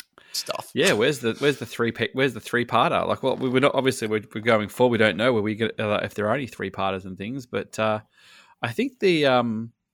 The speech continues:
Speaker 2: the Pepper movie, which I have seen, has episodes which kind of, you know, they're still five minutes,
Speaker 1: Yeah.
Speaker 2: but they're telling a longer story, th-, so they can be sort of broken up. So I think, but that's, you know, we're talking way down the line for those ones. But no, very good episode on this one, very solid,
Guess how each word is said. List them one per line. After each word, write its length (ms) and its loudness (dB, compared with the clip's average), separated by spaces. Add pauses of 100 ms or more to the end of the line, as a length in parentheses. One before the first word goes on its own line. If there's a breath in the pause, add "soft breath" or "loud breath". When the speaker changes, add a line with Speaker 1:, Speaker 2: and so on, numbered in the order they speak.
(300)
Speaker 2:
the 80 -10
Pepper 300 -2
movie, 600 -4 (540)
which 180 -12
I 60 -2
have 220 -4
seen, 540 -6 (300)
has 200 -2
episodes 560 -2
which 340 -10
kind 200 -4
of, 120 -10 (520)
you 80 -6
know, 180 -4 (160)
they're 140 2
still 200 -4
five 300 2
minutes, 200 -2
Speaker 1:
Yeah. 60 -10
Speaker 2:
but 100 -10
they're 120 0
telling 260 -2
a 60 -6
longer 320 -4
story, 480 -8
th-, 160 -20
so 100 -8
they 100 -4
can 140 -10
be 80 -12
sort 160 -16
of 100 -14
broken 300 -6
up. 160 -10 (240)
So 200 -6
I 60 -2
think, 240 -10 (480 soft breath)
but 80 -6
that's, 220 0
you 100 -14
know, 100 -14 (120)
we're 100 -4
talking 360 -12 (1040 loud breath)
way 180 12
down 220 12
the 80 6
line 240 12
for 100 -2
those 280 12
ones. 200 4
But 180 2
no, 200 8
very 220 10
good 160 6
episode 420 4
on 80 -2
this 160 -6
one, 160 2
very 220 8
solid, 480 2